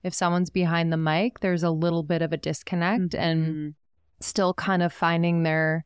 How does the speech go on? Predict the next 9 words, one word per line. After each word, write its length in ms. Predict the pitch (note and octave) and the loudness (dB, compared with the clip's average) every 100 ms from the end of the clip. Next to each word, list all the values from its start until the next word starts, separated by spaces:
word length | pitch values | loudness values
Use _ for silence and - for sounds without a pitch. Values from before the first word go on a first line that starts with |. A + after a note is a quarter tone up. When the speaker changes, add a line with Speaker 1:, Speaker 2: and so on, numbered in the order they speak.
| _ | _
Speaker 1:
comfort, 500 | - A#3+ A3+ E3 - _ _ | 0 0 0 -4 -6 _ _
you 180 | G3+ G3 | 0 2
know, 120 | F3+ | 4
and 120 | F3+ | 2
being 200 | F3+ F#3 | 4 4
embodied 600 | F3+ E3+ D3+ D#3 E3+ - | 4 4 2 2 0 -2
in 140 | E3+ D#3+ | -2 -2
this. 320 | D#3+ - - | -2 -4 -4
And 580 | - E3+ E3 E3 D#3+ | -2 0 0 0 -4